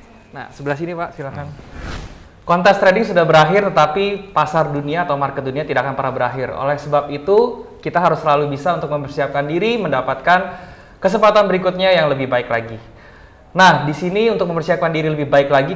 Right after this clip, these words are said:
Speaker 1: kita sudah kehadiran pemenang yang akan, eh, men-sharing gimana caranya supaya bisa sukses di dalam dunia trading. Di sini sudah ada Pak Budi bersama kita.
Speaker 2: Terima kasih, sama-sama.
Speaker 1: Dan juga, eh, jangan mana-mana untuk bisa,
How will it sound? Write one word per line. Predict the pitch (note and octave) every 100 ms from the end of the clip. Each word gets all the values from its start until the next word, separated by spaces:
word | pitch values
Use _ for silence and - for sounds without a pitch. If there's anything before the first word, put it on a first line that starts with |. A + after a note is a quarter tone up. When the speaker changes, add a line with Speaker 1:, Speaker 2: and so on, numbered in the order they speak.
| -
Speaker 1:
kita | D3+ E3
sudah | E3 C#3+
kehadiran | C#3 C3+ C#3 C3+
pemenang | C3+ B2+ B2 D3+ G#3+ -
yang | C#3 -
akan, | C3 B2 - F#3 G3 F3+ - -
eh, | C3+ C3
men-sharing | B2+ D3+ D#3 G3+ G#3+ G#3+ G3
gimana | D3 D3
caranya | D#3 D3 C#3+ D3 F3+
supaya | - C#3+
bisa | C3+ C3+ E3 E3 - -
sukses | - D#3 - E3
di | D3
dalam | B2+ B2 D3
dunia | C3 A#2+ A#2+
trading. | A#2+ B2 B2 A#2 A2
Di |
sini | A2 B2+ C3+
sudah | C3+ A#2+
ada | A#2
Pak | A#2
Budi | A#2 A#2+ D3+ E3+
bersama | B2 B2+ B2
kita. | C3 D#3
Speaker 2:
Terima | G3+ C#3+ A2+
kasih, | - - G#2
sama-sama. | G#2 G2+
Speaker 1:
Dan | C3 C#3
juga, | C#3 E3 G3+ G#3 -
eh, | E3 E3 E3 E3 E3 D#3+ D3+
jangan | F#3
mana-mana | G#3+ A3 A#3+ C4
untuk | A#3+ G3
bisa, | F3 F3